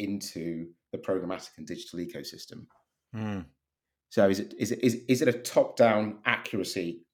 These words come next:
Speaker 1: opportunity, or is it, is it a bottom-up from digital,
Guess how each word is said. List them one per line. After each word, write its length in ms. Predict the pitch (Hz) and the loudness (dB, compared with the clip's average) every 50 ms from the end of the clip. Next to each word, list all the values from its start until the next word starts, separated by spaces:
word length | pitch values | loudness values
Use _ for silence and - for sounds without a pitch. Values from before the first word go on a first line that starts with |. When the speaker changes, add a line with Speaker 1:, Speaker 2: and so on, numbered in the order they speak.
| _ - | _ -4
Speaker 1:
opportunity, 580 | - - 117 - - - 113 - - - - | -4 -4 -4 -8 -4 -4 -4 -4 -4 -6 -6
or 60 | 87 | -6
is 80 | 92 87 | -6 -4
it, 220 | 104 - - - _ | -6 -8 -10 -12 _
is 120 | - 90 92 | -10 -4 -4
it 160 | 92 85 - 85 | -4 -4 -4 -8
a 40 | |
bottom-up 600 | 87 - 104 90 - - 90 87 87 82 78 - _ _ _ | -6 -4 -4 -4 -4 -6 -8 -6 -6 -6 -8 -10 _ _ _
from 140 | - 85 80 | -14 -10 -6
digital, 580 | 85 95 87 85 82 - - 76 78 82 85 | -6 -6 -6 -8 -12 -12 -12 -12 -12 -12 -14